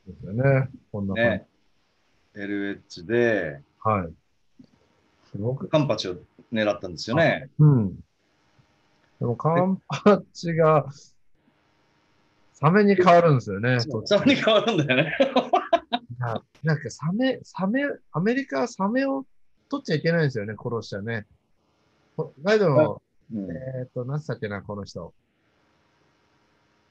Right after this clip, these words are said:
Speaker 1: 殺しちゃいけないっつってたじゃないですか、サメは。殺せないんだっつって。
Speaker 2: で、どうしたんだっけ？ちょっと。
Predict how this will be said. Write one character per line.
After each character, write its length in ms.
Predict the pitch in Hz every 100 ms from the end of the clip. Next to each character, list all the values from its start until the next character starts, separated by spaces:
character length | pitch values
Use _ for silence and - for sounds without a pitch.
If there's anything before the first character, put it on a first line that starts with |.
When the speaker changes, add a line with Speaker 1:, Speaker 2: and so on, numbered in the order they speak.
| _ -
Speaker 1:
殺 140 | 208
し 60 | 202
ち 60 |
ゃ 20 | 170
い 60 |
け 100 | 180
な 80 | 185
い 40 | 180
っ 20 |
つ 80 | -
っ 20 | 131
て 40 |
た 100 | 107
じ 80 | 92
ゃ 20 |
な 40 |
い 20 | 90
で 60 |
す 120 | 87
か、 160 | 87 98
サ 140 | -
メ 140 | 107 98
は。 180 | 90 - _ _ -
殺 140 | 127
せ 120 | 143
な 140 | 131 117
い 40 |
ん 40 |
だ 80 | 95
っ 60 | 82
つ 80 | _
っ 140 | -
て。 40 | 85 _ _ _ _ _ _ _ _ _ _ 151
Speaker 2:
で、 280 | 151 143 - _ _ _ _ _ _ _ _ _ _ -
ど 180 | 127 143
う 20 |
し 80 | 139
た 80 |
ん 40 | 85
だ 60 |
っ 40 | 80 -
け？ 60 | 62 -
ち 60 |
ょ 40 | 107
っ 20 |
と。 240 | 90 71